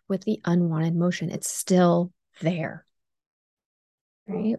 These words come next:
So when we are feeling emotional hunger, we are not really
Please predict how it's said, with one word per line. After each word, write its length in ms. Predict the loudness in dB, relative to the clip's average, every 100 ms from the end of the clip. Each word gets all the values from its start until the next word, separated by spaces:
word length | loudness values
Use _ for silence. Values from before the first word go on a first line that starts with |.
| -6 -16 _ _ _ _ _ _ _ -2
So 380 | 4 8 8
when 580 | 8 6 6 8 8 8
we 160 | 8 6
are 160 | 4
feeling 680 | 2 -2 2 6 6 6 6
emotional 460 | 4 2 0 -4 -4
hunger, 440 | -4 0 2 2
we 180 | 4 4
are 160 | 6 6
not 400 | 6 6 4 4
really 760 | 0 0 4 4 6 4 2